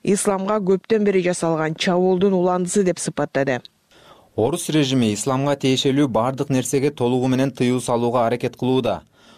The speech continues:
Speaker 2: Бул хиджабка да, диний адабиятка да тиешелүү.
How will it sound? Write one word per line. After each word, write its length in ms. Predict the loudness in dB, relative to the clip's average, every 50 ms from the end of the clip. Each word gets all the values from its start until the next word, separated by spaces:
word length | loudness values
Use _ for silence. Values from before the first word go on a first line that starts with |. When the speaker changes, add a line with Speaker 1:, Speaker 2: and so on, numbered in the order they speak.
| _ _ _ 0
Speaker 2:
Бул 200 | 0 0 0 0
хиджабка 540 | -2 -4 -2 0 -2 -2 -2 -2 -2 0
да, 200 | 0 0 -2 -2 -6 -14 _ _
диний 280 | -2 0 0 2 2 2
адабиятка 560 | 0 0 0 0 2 2 0 0 -2 -4 -4
да 120 | -4 -4
тиешелүү. 560 | -4 -2 -2 -2 0 -2 -2 -2 -2 -4 -6